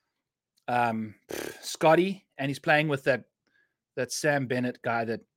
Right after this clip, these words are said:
um, cl-, twirls his club on basically every shot. Also, I have a lot of respect for Sam Bennett. I watched a video about how his dad passed away with Alzheimer's. Ugh, while you're playing golf, and for your golf game to get better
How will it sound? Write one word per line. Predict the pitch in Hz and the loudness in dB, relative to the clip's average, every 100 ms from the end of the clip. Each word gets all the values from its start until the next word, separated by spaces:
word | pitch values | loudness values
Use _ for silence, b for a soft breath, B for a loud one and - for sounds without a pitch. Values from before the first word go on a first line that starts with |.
| - | -14
um, | 110 98 85 _ - | -12 -10 -14 _ -4
cl-, | 165 - | -4 -4
twirls | - 156 147 | -4 2 2
his | 135 | 0
club | - 131 | -2 -2
on | 117 | 0
basically | 117 117 113 110 | -2 -4 -4 -4
every | 107 101 | -4 -6
shot. | - - - _ _ _ _ _ _ _ _ _ _ _ | -10 -12 -14 _ _ _ _ _ _ _ _ _ _ _
Also, | 180 185 - 196 196 - | 2 2 8 10 10 6
I | 147 | 2
have | 160 151 | 2 4
a | |
lot | 147 143 | 2 2
of | 139 | -2
respect | 127 143 127 | -2 -2 -2
for | 135 | -4
Sam | - 127 | -4 -2
Bennett. | 123 123 | -2 -4
I | 113 | -4
watched | 113 120 - | -4 -6 -6
a | |
video | 110 120 117 107 | -6 -4 -4 -4
about | 110 104 | -4 -4
how | 110 107 | -4 -4
his | 98 | -4
dad | 110 107 | -4 -4
passed | - 104 - | -4 -6 -4
away | 107 | -6
with | 101 | -4
Alzheimer's. | 123 139 151 156 151 156 139 - _ _ _ _ _ _ 196 | 2 2 4 4 4 0 -2 -14 _ _ _ _ _ _ 6
Ugh, | 175 B B B B | 6 B B B B
while | 127 160 196 | 2 6 8
you're | 196 | 6
playing | 190 180 165 | 4 4 4
golf, | 139 151 - - - | 4 4 4 -6 -8
and | 151 165 | -6 -4
for | - | 0
your | 185 | 2
golf | 156 170 180 | 4 4 4
game | 196 190 | 4 2
to | 165 | 0
get | 156 - | -2 0
better | 135 160 190 | 2 4 4